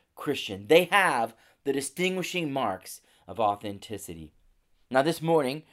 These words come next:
we're looking at a small section of Romans twelve. We're looking at verses fifteen to sixteen. And in these two verses, Paul gives six commands. The first,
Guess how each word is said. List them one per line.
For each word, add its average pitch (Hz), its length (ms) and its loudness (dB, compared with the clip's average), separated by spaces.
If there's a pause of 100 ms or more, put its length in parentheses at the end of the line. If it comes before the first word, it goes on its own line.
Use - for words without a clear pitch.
(180)
we're 147 140 2
looking 156 400 4
at 139 160 6
a 131 100 6
small 165 580 2
section 135 460 -2
of - 220 -8
Romans 110 280 -6
twelve. 104 320 -2
We're 131 60 -2
looking 165 300 -2
at 135 80 -4
verses 139 340 -2 (400)
fifteen 143 600 -2 (240)
to - 100 -14
sixteen. 107 640 -8 (460)
And 127 140 0
in 156 140 4
these 208 320 0
two 202 280 -4
verses, 107 460 2
Paul 175 380 6
gives 104 500 0 (240)
six - 600 0 (260)
commands. 95 580 -12 (1080)
The 180 60 0
first, - 500 6